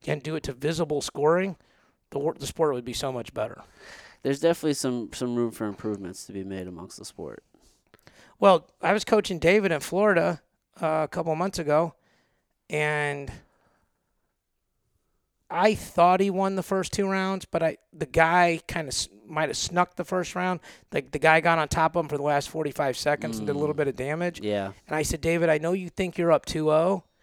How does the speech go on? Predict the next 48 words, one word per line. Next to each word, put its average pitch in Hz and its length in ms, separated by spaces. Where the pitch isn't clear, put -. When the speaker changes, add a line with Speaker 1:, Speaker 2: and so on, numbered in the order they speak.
Speaker 1:
but 147 140
I 170 100
think 202 300
this 180 160
could 170 160
be 160 120
one 165 340
one. 139 380
You 165 140
gotta 180 240
win 160 240
this 147 220
round." 143 380
Speaker 2:
Yeah. 104 380
Speaker 1:
And 147 480
he 170 100
won 196 200
the 214 80
round, 156 400
and 156 80
when 165 100
they 160 100
announced 170 320
the 151 80
decision, 156 640
it 160 180
was 147 640
thirty 190 300
twenty-seven, 180 840
twenty-nine 170 480
twenty-eight, 165 360
twenty-nine 156 420
twenty-eight. 165 440
And 170 120
I 170 100
know 185 460
he 170 180
won 151 340
the 127 120
third 139 280
round. 131 300
Like, 139 140
he 165 120
clearly 156 540
won 147 220
the 127 80
third 147 260
round. 185 240